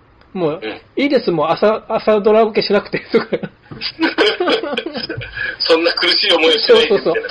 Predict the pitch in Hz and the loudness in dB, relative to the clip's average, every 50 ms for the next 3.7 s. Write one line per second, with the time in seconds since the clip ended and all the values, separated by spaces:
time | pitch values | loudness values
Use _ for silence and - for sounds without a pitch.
0 | - - - 208 180 170 175 - - _ 208 202 - - 214 220 240 254 247 247 | -10 -4 0 2 2 2 0 -6 -2 _ 0 0 2 2 4 6 6 6 4 4
1 | 226 185 170 170 170 180 170 147 135 143 147 143 165 190 240 254 254 - - 131 | 2 2 4 2 2 2 2 0 0 0 0 0 2 2 2 0 0 -4 -6 -4
2 | 139 139 135 - 117 - _ - _ _ _ _ _ _ _ _ _ _ - 98 | -4 -4 -6 -6 -12 -14 _ -20 _ _ _ _ _ _ _ _ _ _ -6 -2
3 | 101 101 104 101 95 92 92 90 87 85 82 82 - | 0 0 0 0 -2 -4 -6 -6 -6 -8 -8 -10 -12